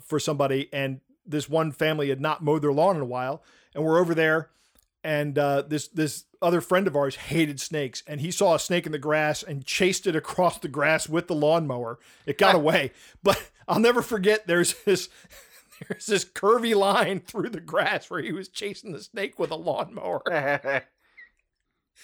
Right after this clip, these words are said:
Speaker 2: Wasn't that like a, a, a Crocodile Hunter episode? He was, like, chasing an alligator with a darn mo-, lawnmower or something. I vaguely remember seeing that commercial.
Speaker 1: Oh, I don't know.
Speaker 2: I didn't watch the
Speaker 1: It's
Speaker 2: show, but, like, I always,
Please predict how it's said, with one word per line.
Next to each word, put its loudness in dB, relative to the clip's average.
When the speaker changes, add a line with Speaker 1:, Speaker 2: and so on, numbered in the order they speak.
Speaker 2:
Wasn't -6
that -2
like -2
a, 2
a, 0
a -4
Crocodile 0
Hunter -2
episode? -2
He -10
was, -12
like, -6
chasing -8
an -10
alligator -6
with -8
a -10
darn -6
mo-, -8
lawnmower -2
or -4
something. -6
I -4
vaguely -4
remember -10
seeing -14
that -10
commercial. -14
Speaker 1:
Oh, 0
I -2
don't -12
know. -20
Speaker 2:
I -6
didn't 0
watch 0
the -12
Speaker 1:
It's -16
Speaker 2:
show, -4
but, -10
like, -8
I -8
always, -14